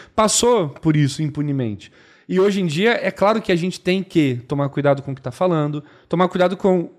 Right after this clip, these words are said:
o que está falando, em que contexto tá falando, essas preocupações com o lugar de fala e a presença de pessoas que vão contribuir pra ampliação do debate. Então,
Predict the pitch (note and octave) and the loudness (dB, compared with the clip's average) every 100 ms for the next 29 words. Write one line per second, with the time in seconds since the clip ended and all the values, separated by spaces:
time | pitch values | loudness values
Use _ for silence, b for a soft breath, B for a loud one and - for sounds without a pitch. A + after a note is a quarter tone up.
0 | - C#3+ B3+ C#4 - G#3+ - F3+ G3 F#3+ | -12 -4 2 2 2 0 4 4 4 0
1 | - A3+ G#3+ F#3 E3+ F3+ - D#3+ D#3 - | -4 -4 -4 -2 -2 -2 -4 -8 -4 -2
2 | C3 C3 C#3+ C3+ C3+ C3 - C#3+ C#3+ C3 | 0 0 0 0 0 -4 -2 0 0 0
3 | C#3 C3+ C3 B2+ B2 A#2+ - A#2+ D3+ E3 | -2 0 0 2 0 0 -4 -2 2 4
4 | C#3+ B2+ B B B C#3+ C#3 D3 C3 D#3+ | 2 0 B B B -2 2 0 2 2
5 | E3 D3+ - D3+ - E3+ F3 C3 - C3+ | 0 -4 -2 -2 0 2 2 0 -4 -2
6 | E3 E3 D3+ D3 C3+ D#3 D#3 D3+ C#3+ C#3 | 0 0 -2 0 2 0 2 -2 0 -2
7 | C#3+ C#3+ C3 A#2+ C#3+ D#3+ C#3+ D3 C#3 | -2 -4 -2 2 2 2 -2 -2 -2